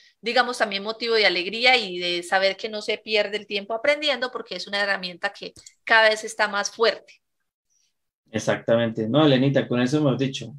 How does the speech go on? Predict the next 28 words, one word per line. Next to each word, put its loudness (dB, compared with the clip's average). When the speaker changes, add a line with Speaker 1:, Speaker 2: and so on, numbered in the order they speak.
Speaker 2:
si -6
no 4
quedan 4
motivados, 4
ahí -2
sí -2
muy -2
berraco. -4
No, 4
con 2
Speaker 1:
No, 6
Speaker 2:
todo, 10
Speaker 1:
pues 6
Speaker 2:
¿verdad? 4
Speaker 1:
es -20
que -8
yo 4
los 0
Speaker 2:
Hay 6
Speaker 1:
entiendo. 4
Speaker 2:
herramienta, 2
sí, 4
Speaker 1:
Porque 4
Speaker 2:
hay 8
herramienta 4
y 6
hay 4
asesoría. -4